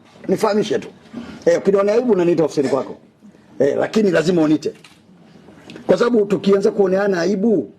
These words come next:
ndugu zangu, ndio leo hii mnaona nyie wenyewe maandamano kwa mfano yalotokea juzi hapa.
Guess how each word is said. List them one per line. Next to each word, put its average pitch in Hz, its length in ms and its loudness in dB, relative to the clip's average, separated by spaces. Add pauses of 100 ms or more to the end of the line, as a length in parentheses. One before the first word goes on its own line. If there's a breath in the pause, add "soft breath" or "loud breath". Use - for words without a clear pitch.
(100)
ndugu 156 180 -2
zangu, 196 520 -2 (600 loud breath)
ndio 214 240 2
leo 196 200 2
hii 208 220 2
mnaona 185 440 0
nyie 190 160 0
wenyewe 185 200 0
maandamano 165 540 -2
kwa 156 80 -2
mfano 160 220 0
yalotokea 143 380 -2
juzi 131 260 -4
hapa. - 140 -12